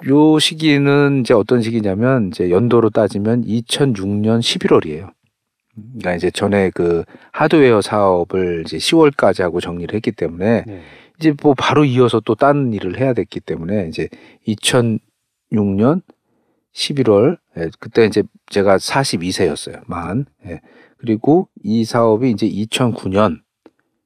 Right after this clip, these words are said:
Speaker 1: 시월. 보면 공교롭게도 시월만 되면 사업이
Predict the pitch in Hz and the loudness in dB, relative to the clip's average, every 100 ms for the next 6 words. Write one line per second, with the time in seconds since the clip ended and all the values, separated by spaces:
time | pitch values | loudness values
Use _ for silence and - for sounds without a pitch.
0 | _ - 160 113 - _ _ _ _ _ | _ -4 0 0 0 _ _ _ _ _
1 | 151 - 156 151 139 143 147 139 123 113 | -10 -2 0 0 0 0 4 2 2 0
2 | 113 - 175 160 131 110 95 92 - 113 | 0 2 4 4 2 2 0 -2 -4 -4
3 | 113 | -2